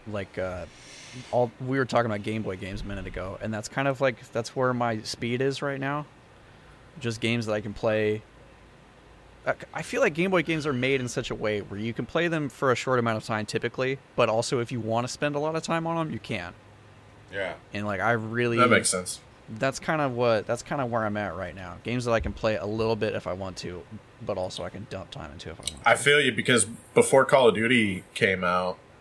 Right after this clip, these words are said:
Speaker 3: one thing that I was doing, I, I was, I would, every time I was down in the living room, I'd find myself booting up, uh, Wargroove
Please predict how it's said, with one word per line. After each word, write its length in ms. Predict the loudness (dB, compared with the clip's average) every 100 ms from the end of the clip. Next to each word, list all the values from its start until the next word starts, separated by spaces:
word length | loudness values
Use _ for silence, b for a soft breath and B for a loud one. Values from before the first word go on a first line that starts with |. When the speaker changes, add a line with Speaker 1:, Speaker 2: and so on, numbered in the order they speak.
| -6
Speaker 3:
one 260 | 4 4 6
thing 240 | 4 4
that 100 | 6
I 140 | 8 8
was 160 | 2
doing, 420 | -2 0 0 -4 -12 -20 b b b -20 -20 -16 0
I, 240 | 4 6 6
I 220 | 6 4
was, 180 | 2 -6 -8 2
I 100 | 4
would, 120 | 6
every 220 | 6 6 6
time 200 | 6 6
I 60 |
was 140 | 4 6
down 160 | 6
in 60 | 6
the 60 |
living 260 | 0 2 4
room, 140 | 4
I'd 140 | 4 4
find 180 | 4 4
myself 400 | 4 8 6 6
booting 280 | -2 0 0
up, 220 | 0 4
uh, 220 | 4 4
Wargroove 960 | 4 8 8 8 2 -2 -6 -10 -12 -6